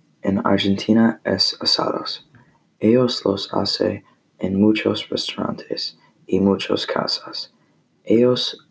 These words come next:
los hace por suma la variedad de la parrilla, como el bistec, costilla,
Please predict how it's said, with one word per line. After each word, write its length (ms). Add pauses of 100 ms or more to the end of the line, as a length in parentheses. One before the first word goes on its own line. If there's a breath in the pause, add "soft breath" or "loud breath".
los 500
hace 480
por 320
suma 640
la 160
variedad 720 (480 soft breath)
de 160
la 360
parrilla, 600 (140)
como 520 (120)
el 200
bistec, 640 (220)
costilla, 720